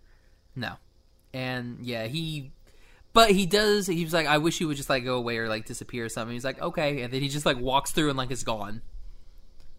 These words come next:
And then Christopher Robin has to search for Pooh.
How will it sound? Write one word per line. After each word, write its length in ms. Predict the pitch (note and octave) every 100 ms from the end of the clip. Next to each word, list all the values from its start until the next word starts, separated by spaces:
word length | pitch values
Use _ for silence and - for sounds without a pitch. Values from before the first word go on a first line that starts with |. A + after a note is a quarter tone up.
| - - - - -
And 720 | B2 A#2+ A#2+ A#2 A2 A2 A#2+ B2+
then 440 | C3+ C3 C3 C3 - -
Christopher 360 | - C#3 - C3
Robin 320 | B2 B2 A2+
has 200 | B2 -
to 140 | B2+
search 340 | - G3 F3 -
for 240 | G#3+ G3+
Pooh. 380 | - A#2 G2+